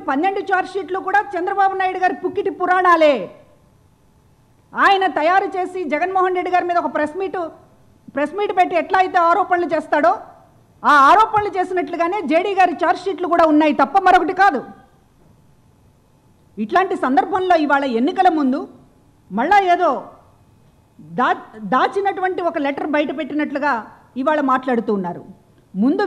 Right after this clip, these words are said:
విచారణ జరగాల్సింది, ఈ లెటర్ ఎందుకు,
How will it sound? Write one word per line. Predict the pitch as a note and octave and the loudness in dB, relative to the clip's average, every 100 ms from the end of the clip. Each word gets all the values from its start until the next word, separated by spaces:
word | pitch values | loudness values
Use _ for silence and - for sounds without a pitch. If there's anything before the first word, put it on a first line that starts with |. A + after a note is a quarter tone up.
| E4 | 0
విచారణ | D4+ F#4+ F#4+ F4+ | 0 2 2 2
జరగాల్సింది, | D#4+ D#4 D#4 C#4+ D4 C#4 F4+ - - _ _ _ - | 2 2 0 0 0 0 0 -8 -20 _ _ _ -2
ఈ | C#4+ C#4 | 0 2
లెటర్ | A#3+ A#3+ F#4+ F#4+ C4+ | 0 2 0 0 0
ఎందుకు, | C#4 G#4+ G4 | 0 0 -2